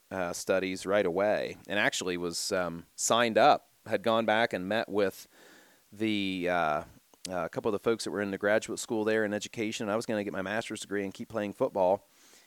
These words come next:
And a job offer, uh, a job opening came up at the school where I had done my student teaching at Jackson Junior High School. And so in my head, I thought, I was twenty-one, by the way, I thought to myself,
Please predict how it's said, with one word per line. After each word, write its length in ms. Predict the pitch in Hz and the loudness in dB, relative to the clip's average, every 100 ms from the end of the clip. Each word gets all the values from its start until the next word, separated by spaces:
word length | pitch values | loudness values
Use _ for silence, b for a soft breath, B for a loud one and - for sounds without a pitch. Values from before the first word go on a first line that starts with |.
| b _ | b _
And 580 | - 110 110 110 107 107 - | -6 -2 0 2 0 -2 -2
a 100 | 104 | -4
job 460 | - 110 127 135 | 2 6 8 8
offer, 520 | 101 98 107 101 113 110 - | 6 4 2 0 0 -6 -4
uh, 300 | 101 95 90 | 2 2 2
a 20 | |
job 240 | 95 123 127 | 6 6 6
opening 300 | 101 101 98 | 2 -2 -4
came 280 | 117 101 | -4 0
up 200 | 98 110 - | 0 0 -2
at 280 | 101 95 80 | -2 -2 -2
the 80 | 95 | -8
school 460 | - 131 123 117 | -6 0 2 2
where 180 | 107 104 | 4 4
I 80 | 104 | 4
had 200 | 101 90 | 0 0
done 240 | 107 104 | 0 2
my 180 | 92 98 | 0 -2
student 340 | - 117 95 | -2 -4 -4
teaching 320 | - 156 - 90 | -8 -8 -6 -8
at 100 | - | -4
Jackson 380 | 104 101 104 | -2 -2 -6
Junior 260 | 92 95 85 | -8 -6 -6
High 140 | 104 | -6
School. 380 | 117 - 76 73 b b b b b b b | -6 -6 -8 -8 b b b b b b b
And 640 | - 107 107 104 107 104 98 B B _ | -6 -2 0 0 -2 -4 -10 B B _
so 220 | - 120 | 2 4
in 100 | 135 | 4
my 200 | 135 117 | 4 4
head, 360 | 107 135 127 104 | 4 6 6 6
I 120 | 110 | 2
thought, 380 | - 113 107 101 _ _ _ _ | 2 4 4 2 _ _ _ _
I 40 | 113 | -2
was 120 | - | 0
twenty-one, 580 | - 113 110 90 85 95 | 0 0 2 0 -2 0
by 120 | 87 | 2
the 80 | 87 | 2
way, 260 | 82 78 98 | 0 -2 -4
I 120 | - 98 | -4 2
thought 200 | 107 101 | 2 2
to 60 | |
myself, 500 | 95 92 110 95 - | -2 -2 4 4 2